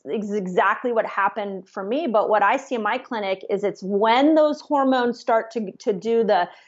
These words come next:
the dip and then they go up and they're doing that fluctuation, um, usually in the forties, although it's happening at earlier ages now, that's when these metals come out of tissues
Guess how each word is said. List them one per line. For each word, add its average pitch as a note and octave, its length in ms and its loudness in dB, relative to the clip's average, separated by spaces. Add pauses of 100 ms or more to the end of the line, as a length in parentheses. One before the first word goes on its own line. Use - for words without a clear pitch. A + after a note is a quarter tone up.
the F3+ 180 -2
dip C4+ 540 2
and A3 120 -2
then G3 100 -8
they F#3 100 -8
go F3 240 -4
up B3+ 340 4
and G#3 100 -8
they're F#3+ 160 -6
doing B3 340 -2
that A3 240 0 (100)
fluctuation, A#3+ 1400 -2 (420)
um, G#3 360 2 (180)
usually C#4+ 500 -2
in D#4 80 2
the D4+ 80 2
forties, D#4 480 0
although A3 220 2
it's G#3 160 -4
happening A3 420 -2
at F#3+ 160 -10
earlier G#3+ 380 -2
ages G#3 420 -2
now, E3+ 280 2 (420)
that's C4 480 2
when A#3 420 -4
these A3 240 -8
metals G#3 380 -2
come G#3 200 -12
out F#3 160 -2
of D3 120 -8
tissues F3+ 720 -2